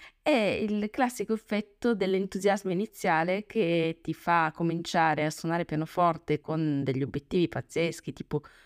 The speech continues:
suonare per Elisa, suonare il Chiaro di Luna o le Onde di Einaudi o altri pezzi così.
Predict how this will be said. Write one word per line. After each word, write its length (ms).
suonare 920
per 220
Elisa, 840
suonare 720
il 140
Chiaro 260
di 120
Luna 680
o 60
le 120
Onde 260
di 100
Einaudi 600
o 80
altri 320
pezzi 320
così. 380